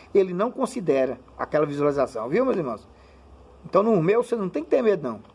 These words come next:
Pode colocar, não atrapalha nem você e nem eu, viu? Não atrapalha não.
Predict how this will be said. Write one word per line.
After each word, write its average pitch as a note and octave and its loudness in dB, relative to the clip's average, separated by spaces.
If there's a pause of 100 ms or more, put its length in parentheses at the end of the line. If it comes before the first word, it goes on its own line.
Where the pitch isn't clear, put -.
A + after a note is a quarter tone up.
Pode - 6
colocar, D#4 6
não G#3+ 0
atrapalha C4 2
nem D4+ 2
você C4 4
e - 0
nem D#4+ 2
eu, A#2+ 0 (560)
viu? A#3 0 (200)
Não F3 4
atrapalha F#3 2
não. G#2 -12